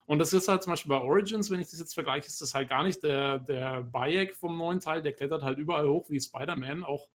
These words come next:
gerade in Ägypten finde ich an diesen ganzen glatten Steinbauten, äh, geht ja da immer so vertikal hoch. Und, äh, da fand ich das eigentlich irgendwie in, in den alten Teilen ein bisschen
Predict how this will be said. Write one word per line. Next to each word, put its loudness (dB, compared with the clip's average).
gerade 8
in 10
Ägypten 8
finde 6
ich 4
an 6
diesen 2
ganzen 2
glatten 2
Steinbauten, 0
äh, 6
geht 2
ja 4
da 6
immer 2
so -2
vertikal 2
hoch. 2
Und, 2
äh, 0
da 0
fand 2
ich 0
das -8
eigentlich -2
irgendwie -2
in, -4
in -6
den -4
alten -2
Teilen -2
ein -6
bisschen -2